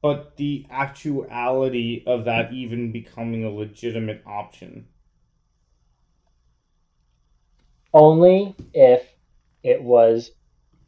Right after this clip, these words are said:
Speaker 2: a circumstance so extraordinary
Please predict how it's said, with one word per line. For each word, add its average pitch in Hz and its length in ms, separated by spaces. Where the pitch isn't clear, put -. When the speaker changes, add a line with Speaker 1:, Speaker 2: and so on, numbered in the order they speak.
Speaker 2:
a 123 80
circumstance 135 920
so 131 360
extraordinary 123 1080